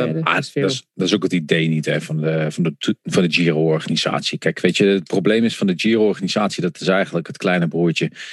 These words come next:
Speaker 2: of zusje, mag je zelf ze bepalen, van, eh, van de Tour de France. En de Tour de France is gewoon internationaal groot. Ehm, en proberen dan eigenlijk voor de Fransen een wat meer, eh,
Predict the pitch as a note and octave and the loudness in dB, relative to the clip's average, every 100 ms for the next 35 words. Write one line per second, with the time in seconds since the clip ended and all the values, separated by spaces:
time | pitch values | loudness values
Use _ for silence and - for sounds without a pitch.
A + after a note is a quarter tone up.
0 | - - D#2 - - D2+ - D2 C#2+ - | -18 -4 -4 -2 0 0 0 -2 -6 -6
1 | D#2 D#2 D2+ D2 D2 - D2 - D2+ D2+ | -4 -2 0 0 0 -4 -4 -2 0 0
2 | D2+ - - - - - F2+ D#2 D#2 D#2 | -2 -8 -12 -12 -14 -2 0 2 2 2
3 | F2+ D#2 - F2 C#2 - F#2+ D2+ E2+ - | 0 0 0 -2 0 2 2 0 -4 0
4 | G2+ E2+ A2+ G2+ G#2 F#2 F#2 E2 A#2 E2+ | 0 2 0 0 -2 -4 -2 -2 -2 -2
5 | F2+ - F#2 E2 - G2 F#2+ D3+ - - | -2 2 2 2 2 2 4 2 -2 -16
6 | - - - _ _ F2+ E2+ E2+ D#2+ F2 | -20 -20 -20 _ _ -2 2 2 0 -2
7 | - A2 F#2+ G#2+ G2 G#2+ F2+ F#2 A2+ A#2 | 0 0 2 2 4 2 2 2 2 0
8 | G2 F2+ - G2+ E2+ - C3 A#2+ F#2+ F2+ | 0 -2 -2 -4 -2 0 0 2 0 0
9 | F2+ F2 F#2 F#2 E2+ - - _ F2 | 0 0 2 2 2 -4 -16 _ -6